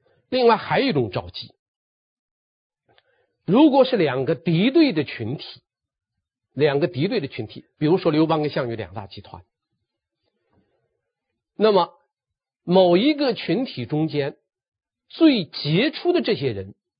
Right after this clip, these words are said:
最容易招致对方的记恨，最容易招致对方的记恨。我们前面就讲过，这个我们刚刚提到那个范增，范增在项羽集团中间，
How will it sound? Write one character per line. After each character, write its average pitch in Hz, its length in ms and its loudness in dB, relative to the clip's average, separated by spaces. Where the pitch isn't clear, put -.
最 370 420 6
容 202 280 6
易 165 200 0
招 165 360 0
致 156 240 -8
对 143 320 -6
方 110 280 -12
的 98 120 -16
记 90 320 -20
恨， 90 160 -20
最 269 280 0
容 131 220 -2
易 110 140 -8
招 104 220 -12
致 - 140 -20
对 117 160 -12
方 90 180 -20
的 90 80 -20
记 - 220 -20
恨。 - 100 -20
我 139 160 0
们 151 320 -2
前 143 280 -6
面 175 180 -2
就 151 180 -8
讲 - 380 -10
过， 123 320 -6
这 127 140 -10
个 120 140 -6
我 120 120 -12
们 120 140 -10
刚 151 200 -10
刚 135 200 -8
提 - 180 -14
到 113 160 -8
那 101 140 -12
个 90 140 -18
范 90 280 -16
增， 85 220 -20
范 202 220 0
增 185 200 0
在 185 160 -2
项 175 300 -2
羽 101 100 -6
集 113 240 -12
团 113 260 -10
中 110 200 -8
间， 104 320 -10